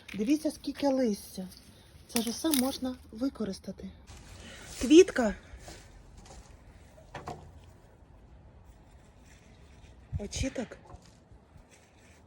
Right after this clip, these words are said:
Отак. Морозець.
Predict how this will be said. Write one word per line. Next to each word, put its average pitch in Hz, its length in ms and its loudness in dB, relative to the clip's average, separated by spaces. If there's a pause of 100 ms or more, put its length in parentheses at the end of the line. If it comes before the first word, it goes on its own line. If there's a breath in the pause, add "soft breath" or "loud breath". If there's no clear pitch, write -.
(1040)
Отак. - 420 -18 (1000)
Морозець. 214 640 -10